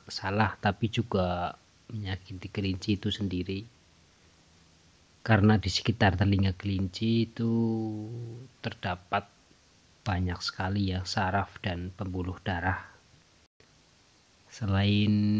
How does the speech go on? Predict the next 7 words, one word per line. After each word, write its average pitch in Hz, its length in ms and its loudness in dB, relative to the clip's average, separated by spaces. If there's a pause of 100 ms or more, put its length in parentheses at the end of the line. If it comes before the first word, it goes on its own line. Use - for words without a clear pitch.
menyakiti, 104 640 0
juga 92 800 -4
bisa 92 640 -4 (160)
mengakibatkan 95 800 -4
stres - 480 -6
pada 98 400 -6
kelinci. 95 480 -6